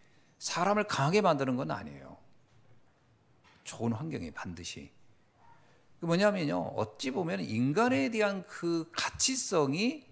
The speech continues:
본질적으로 각인돼 있지 않지 않나. 인간이 얼마나 소중한 존재인지.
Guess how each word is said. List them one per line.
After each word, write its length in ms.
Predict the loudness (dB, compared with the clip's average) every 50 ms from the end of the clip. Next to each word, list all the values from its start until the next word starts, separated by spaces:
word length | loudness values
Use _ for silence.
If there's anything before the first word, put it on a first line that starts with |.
| -20 -20 -20 -20 -20 -20 -20 -18 -2
본질적으로 1300 | 2 4 4 4 4 4 4 4 4 2 2 2 2 2 2 0 2 2 2 0 0 -2 -6 -12 -20 -20 -20 -20 _ _ _ _ _ -20 -20 -20 -20 _ -10 -6
각인돼 420 | -2 0 2 4 4 4 4 4 2
있지 200 | 0 0 -2 -4
않지 380 | -4 -2 -4 -4 -2 -2 -2
않나. 640 | -2 -2 -4 -4 -4 -4 -4 -4 -4 -6 -6 -10 -14 -20 -20 -20 -20 -20 _ _ _ -20 -20 -20 -20 -18 -16 -8 -2
인간이 440 | -2 -2 2 4 6 6 6 6 4
얼마나 380 | 2 2 0 0 0 0 -2
소중한 400 | -2 -4 -8 -8 -6 -6 -6 -6
존재인지. 880 | -6 -8 -10 -10 -10 -12 -12 -14 -14 -14 -14 -14 -14 -14 -14 -16 -16